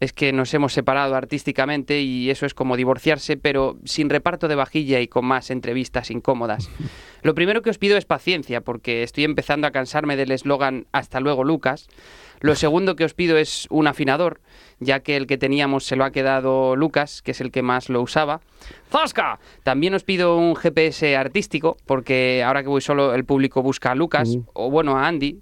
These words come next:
Speaker 1: porque hay muchos que aún no saben quién es cada uno. Por aclararlo, yo soy el de la nariz normal. No os pido que volvamos, bueno,
Speaker 2: <laughs>
Speaker 1: igual sí, en veinte años y con discos de oro retro, pero sí que nos traigáis éxito individual, pero del tipo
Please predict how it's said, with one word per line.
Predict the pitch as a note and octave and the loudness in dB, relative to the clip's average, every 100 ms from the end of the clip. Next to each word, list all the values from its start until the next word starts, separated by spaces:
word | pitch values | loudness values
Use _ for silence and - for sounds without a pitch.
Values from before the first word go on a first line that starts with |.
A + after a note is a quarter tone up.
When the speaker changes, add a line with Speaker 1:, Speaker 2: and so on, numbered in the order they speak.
| - | -6
Speaker 1:
porque | C3 C3 | -4 0
hay | |
muchos | C3+ C#3 C#3 | 0 0 -2
que | - | 0
aún | C#3 C#3+ | 0 2
no | C#3 | 0
saben | D3+ C#3 C3 | 0 0 0
quién | - C#3 | 0 0
es | C3+ C3 | 0 -2
cada | - B2+ B2+ | -2 -2 0
uno. | E3 D3+ - - - - | 0 -2 -6 -20 -10 0
Por | C3 | 0
aclararlo, | B2+ C3 D3 D3 | 2 0 0 -2
yo | C#3+ D3 | -2 -2
soy | D3 C#3 | 0 0
el | C3+ | 2
de | C3+ | 2
la | C3+ | 2
nariz | C3+ C3+ | 0 0
normal. | C3+ C3 D3 E3 E3+ - - - - - | 0 2 0 -2 -4 -20 -20 -20 -20 -8
No | C#3+ D3+ F3+ | 0 2 4
os | G3 - | 2 0
pido | G3+ F#3 F3 | -2 0 0
que | E3+ | 2
volvamos, | D#3+ E3 G3+ F#3+ G3 - - - | 2 2 2 0 -6 -10 -20 -4
bueno, | C3 E3+ C#3+ | 0 2 0
Speaker 2:
<laughs> | - | -2
Speaker 1:
igual | C3 D3 D#3 | 0 0 0
sí, | - E3+ - | -2 -4 -4
en | C3+ C3+ | -2 0
veinte | D3+ C3+ C#3+ | 0 2 0
años | D#3 C#3+ C#3 | 0 -2 -6
y | C3+ | -4
con | B2+ B2 | -4 -2
discos | C#3+ - C3 | -4 -2 -2
de | B2 | 2
oro | C3 C3 | 2 4
retro, | C3 D#3+ - C#3+ - - - - | 2 0 -2 -8 -10 -20 -20 -2
pero | E3 D#3 | 2 2
sí | D3 G#3+ G#3+ | 2 -2 -2
que | - | 0
nos | D3+ C#3+ | -2 0
traigáis | D3 C#3 D#3 D3 - | 0 0 0 -2 -4
éxito | E3 - E3+ E3+ E3 | -4 -4 -4 0 0
individual, | C#3+ C#3 C3+ C3 C3+ C#3 - _ | 2 2 4 4 4 2 -2 _
pero | E3 F3 E3+ | 0 2 2
del | D3 B2+ | 0 0
tipo | C#3+ C#3 B2+ | -2 2 0